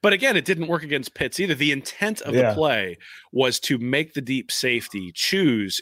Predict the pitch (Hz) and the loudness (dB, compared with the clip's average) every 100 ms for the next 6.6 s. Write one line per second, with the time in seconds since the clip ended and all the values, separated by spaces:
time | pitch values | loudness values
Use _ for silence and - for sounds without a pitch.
0 | - 123 117 113 123 120 131 120 127 117 | -2 0 2 0 0 0 0 2 2 2
1 | 107 120 123 147 139 135 120 123 123 - | 2 2 2 2 2 2 2 2 2 2
2 | 131 135 101 90 - - - - _ 135 | 2 2 0 -4 -12 -20 -20 -20 _ 2
3 | 127 123 117 113 123 120 117 - 110 120 | 4 2 0 2 4 4 2 -2 -2 0
4 | 113 - 110 107 104 101 98 - 113 107 | 2 2 0 2 0 0 -4 -4 -2 -2
5 | - 113 113 117 110 101 104 110 104 104 | 0 0 2 0 -2 -2 0 0 0 -2
6 | 101 170 175 147 117 | 0 0 2 2 2